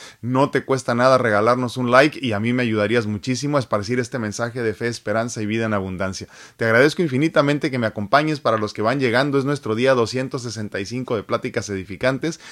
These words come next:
Obviamente no es lo único que tenemos platicando, ya tenemos muchos años compartiendo en este, en estos espacios, en TikTok somos más nuevos, pero, pero en otros espacios ya tenemos casi siete años compartiendo y en este, en estos espacios así al mismo tiempo en todas las redes sociales,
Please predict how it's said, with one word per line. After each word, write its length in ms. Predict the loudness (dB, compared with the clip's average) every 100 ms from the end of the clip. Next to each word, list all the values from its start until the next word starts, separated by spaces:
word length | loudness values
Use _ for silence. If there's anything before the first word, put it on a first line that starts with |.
| -20 4
Obviamente 560 | 8 10 8 4 4
no 100 | 6
es 100 | 6
lo 100 | 6
único 320 | 4 2 0 -2
que 80 |
tenemos 300 | -2 -2 -4
platicando, 500 | -4 -4 2 2 4
ya 120 | 4 4
tenemos 300 | 0 0 0
muchos 460 | 4 4 4 0
años 260 | 0 -2 -4
compartiendo 500 | -2 -2 -2 -4 -4
en 60 | -4
este, 300 | -2 -4 -4 -8
en 180 | -4 2
estos 280 | 2 2 0
espacios, 540 | 2 4 4 4 -2
en 180 | -2 -4
TikTok 380 | -4 -2 -2 0
somos 280 | -2 -4 0
más 160 | 0
nuevos, 340 | 0 0 0 0
pero, 320 | -2 0 -4 -10 -20 -20 _
pero 180 | 0
en 60 | 2
otros 200 | 2 2
espacios 260 | 4 4 4
ya 100 | 2
tenemos 340 | 2 0 0
casi 260 | -2 -2 -2
siete 320 | 0 2 4
años 240 | 2 0
compartiendo 720 | -4 -2 -2 0 -2 0 0
y 180 | 0 0
en 180 | 0 0
este, 460 | -2 0 2 2 2
en 100 | 2
estos 300 | 2 2 0
espacios 320 | 0 0 0
así 140 | -2
al 100 | -2
mismo 380 | 2 0 0 0
tiempo 300 | 0 -2 -2
en 80 | 0
todas 220 | 2 2
las 120 | 2
redes 200 | 2 0
sociales, 460 | 0 0 2 0